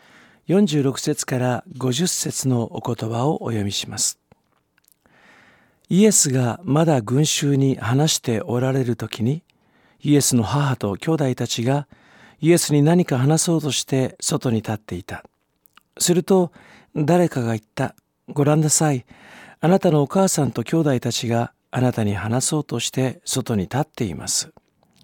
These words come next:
しかしイエスはそう言っている人に答えて言われた。「私の母とは誰ですか？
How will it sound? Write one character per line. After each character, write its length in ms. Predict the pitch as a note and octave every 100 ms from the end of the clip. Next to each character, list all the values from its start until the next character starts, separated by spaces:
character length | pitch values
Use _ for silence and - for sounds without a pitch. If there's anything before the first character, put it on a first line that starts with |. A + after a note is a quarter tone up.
| _ _ - - - _ -
し 120 | -
か 100 | A3
し 360 | - E3+ D3 -
イ 120 | D#3+
エ 60 | E3
ス 160 | -
は 80 | A#2+
そ 240 | - C3+
う 20 | D3+
言 80 |
っ 20 | D3+
て 280 | - D3+
い 20 | D3
る 80 | C3+
人 220 | - C#3+
に 200 | B2+ G#2
答 360 | - A#2+ D#3
え 80 | C#3+
て 120 | -
言 100 | G2+
わ 80 | F#2+
れ 80 | G#2
た。 240 | - - - _ _ _ _ _ _ _ _ _ _ -
「私 500 | B2+ D3 F3+ - E3+
の 160 | E3+
母 280 | D#3 F#3+ E3
と 180 | - D#3+
は 260 | D#3 A#2+ -
誰 220 | C3 A#2
で 120 | G#2+
す 120 | G2 -
か？ 200 | G#2